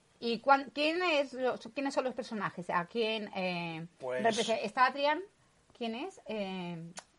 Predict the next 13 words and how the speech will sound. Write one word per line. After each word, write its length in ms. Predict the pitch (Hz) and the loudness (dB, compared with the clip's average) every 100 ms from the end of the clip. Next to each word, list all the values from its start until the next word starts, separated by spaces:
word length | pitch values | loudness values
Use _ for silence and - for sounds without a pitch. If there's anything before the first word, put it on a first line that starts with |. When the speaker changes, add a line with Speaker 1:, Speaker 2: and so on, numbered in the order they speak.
| - | -4
Speaker 1:
de 160 | 190 | 2
así 180 | 190 - | 2 2
de 100 | 247 | -2
compañeros 500 | 311 285 269 247 208 | -2 0 -2 -2 -6
tuyos, 300 | - 160 156 | -6 -6 -6
dinos 240 | 175 202 196 | -6 -6 -8
así 240 | 180 202 | -8 -6
los 120 | 170 165 | -6 -4
Speaker 2:
Bueno, 140 | 196 | -2
Speaker 1:
nombres 180 | 208 202 | -2 -2
que, 100 | 196 | -2
que 220 | 190 | 0
Speaker 2:
compañero 20 | 190 | 2